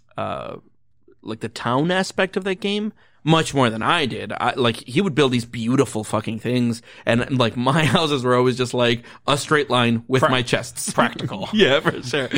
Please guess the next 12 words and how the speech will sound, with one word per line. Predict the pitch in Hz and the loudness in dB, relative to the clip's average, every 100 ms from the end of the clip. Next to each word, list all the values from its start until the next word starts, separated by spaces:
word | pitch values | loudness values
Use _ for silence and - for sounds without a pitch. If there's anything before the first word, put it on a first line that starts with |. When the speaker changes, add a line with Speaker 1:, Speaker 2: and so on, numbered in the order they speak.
| 254 156 | -2 2
Speaker 1:
Like, | 151 139 | 0 4
my, | 143 139 | 2 2
like, | - 131 120 | 2 2 2
my | 131 | 0
townhouses, | 123 131 147 147 143 123 123 120 - - | 0 2 2 2 2 0 -4 -8 -14 -2
my | 135 | -2
town's | 131 147 165 160 131 | 0 0 0 -2 -6
houses | - 123 113 113 110 - - | -6 -2 -2 -4 -10 -14 -10
were | 131 127 | 2 4
always | 135 | 4
just, | 123 117 | 0 0
like, | 123 117 | 0 0